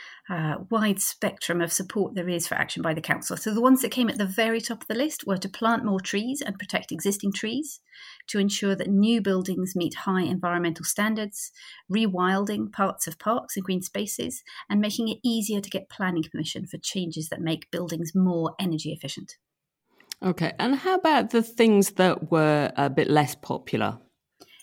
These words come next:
Speaker 1: Yeah, so I, I think it's important to say that even the ones that came out as less popular, still the majority were supportive of. Uh, but the ones that came, the, the three that came at the bottom of the list were all things to do with,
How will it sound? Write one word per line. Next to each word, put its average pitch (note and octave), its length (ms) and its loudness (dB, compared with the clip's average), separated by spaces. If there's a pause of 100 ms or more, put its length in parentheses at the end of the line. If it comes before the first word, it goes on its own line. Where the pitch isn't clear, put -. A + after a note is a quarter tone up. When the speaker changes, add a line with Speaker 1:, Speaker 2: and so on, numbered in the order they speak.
(140)
Speaker 1:
Yeah, D#4+ 100 4
so D#4 160 4
I, D4 180 2
I B3+ 40 0
think G4 240 -4
it's E4+ 140 -2
important D4+ 360 2
to A3+ 60 -4
say G#3+ 200 0
that G#3 180 -4
even C#4 380 6
the A#3+ 80 4
ones A3+ 240 2
that - 100 -10
came G#3 220 2
out - 80 0
as F#3 120 -2
less F#3+ 220 0
popular, F3+ 560 -2
still F#3 460 2
the F#3 100 -2
majority F#3+ 840 2
were F3+ 240 -2
supportive G3 640 -2
of. F#3 280 -4 (360)
Uh, F#3+ 120 2
but A3 140 -4
the B3 80 -2
ones D4 360 4
that - 120 -6
came, A#3+ 300 -2
the, A3+ 200 0
the B3+ 80 -2
three D#4 400 4
that - 140 -2
came C#4 220 2
at - 80 -4
the A3+ 80 -2
bottom G#3 280 -6
of F#3 60 -2
the F#3+ 80 0
list F#3 220 -2
were A3+ 80 -2
all C4 280 0
things B3+ 260 0
to B3 60 -8
do B3 140 0
with, A#3+ 160 2